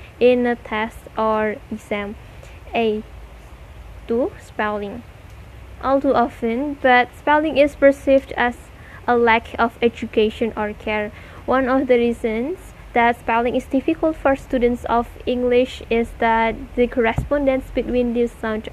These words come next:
of a word and the way it is spelled is not always obvious. And issues that make spelling difficult for, for some students is the fact that not all varieties of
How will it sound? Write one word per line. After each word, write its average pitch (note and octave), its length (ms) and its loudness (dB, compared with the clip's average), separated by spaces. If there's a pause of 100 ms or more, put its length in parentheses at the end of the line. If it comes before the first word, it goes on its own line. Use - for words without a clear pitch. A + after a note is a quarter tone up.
of A3+ 220 0
a A3 80 0
word G#3 280 0 (460)
and B3 680 2
the A3+ 280 6
way A3 340 4
it G#3 220 -2
is A3 180 0
spelled A3 420 -2
is A#3+ 160 -4
not A#3+ 160 -4
always A#3 420 0
obvious. G#3 560 -4 (280)
And C4 400 2
issues D#4 440 0
that A#3+ 260 -2
make A#3+ 180 0
spelling A#3+ 480 0
difficult D4+ 420 -2
for, C4 400 0 (320)
for G#3+ 500 -2
some A3+ 340 -2
students A#3 600 -2
is A3+ 320 0
the A3 140 0
fact - 420 -8
that G#3 240 -2 (420)
not D4 180 4
all C#4+ 160 2
varieties C4 680 2
of A#3+ 260 0